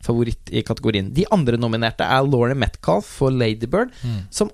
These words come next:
Speaker 1: også var ansett for å være en frontrunner, egentlig sånn nesten på lik, lik linje med Allison Janney i begynnelsen av Oscar-racet.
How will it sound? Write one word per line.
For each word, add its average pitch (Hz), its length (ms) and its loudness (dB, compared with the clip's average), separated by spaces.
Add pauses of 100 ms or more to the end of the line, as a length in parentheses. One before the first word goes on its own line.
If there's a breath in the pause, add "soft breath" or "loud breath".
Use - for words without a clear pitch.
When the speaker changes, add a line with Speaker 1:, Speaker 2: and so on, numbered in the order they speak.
Speaker 1:
også - 280 -2
var - 200 -2
ansett 143 420 0
for 175 140 -2
å 170 60 2
være 147 220 4 (100)
en 131 380 -4
frontrunner, 120 760 0
egentlig 123 400 0
sånn 139 340 0 (1040 loud breath)
nesten 151 400 0
på 147 120 2
lik, 143 240 -2
lik 151 360 -2
linje 131 280 0
med 127 140 2
Allison 117 220 -2
Janney 120 260 2
i 135 40 0
begynnelsen 123 560 -2
av 110 140 4
Oscar-racet. 160 500 0